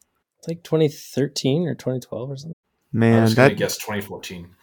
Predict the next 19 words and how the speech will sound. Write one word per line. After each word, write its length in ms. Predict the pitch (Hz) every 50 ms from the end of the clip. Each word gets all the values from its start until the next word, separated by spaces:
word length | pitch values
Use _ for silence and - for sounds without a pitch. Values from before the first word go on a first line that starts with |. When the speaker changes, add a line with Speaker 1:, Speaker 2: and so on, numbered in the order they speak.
| - _ _ _
Speaker 2:
that 140 | 143 135 135
really 240 | 131 131 131 131
tells 260 | 123 - 127 123 120 120
you 80 | 120
how 160 | 120 120 117
Speaker 3:
Twenty 60 | 110 -
fourteen, 60 | -
Speaker 2:
close 180 | 117 113 113
Speaker 3:
twenty 20 | -
fifteen. 80 | -
Speaker 2:
people 260 | - 117 - - 110 110
read 420 | 110 110 110 110 110 110 110 - - _ _ _ _ _ _ _ _ _ _ _
the, 120 | - 107 107 - _ _ _
the 60 | - 120
Speaker 1:
Yeah, 40 | 110
Speaker 2:
terms 260 | - 113 110 110 143
Speaker 1:
I, 40 | 190
Speaker 2:
of 60 | 202
service. 400 | - - 110 113 117 120 - -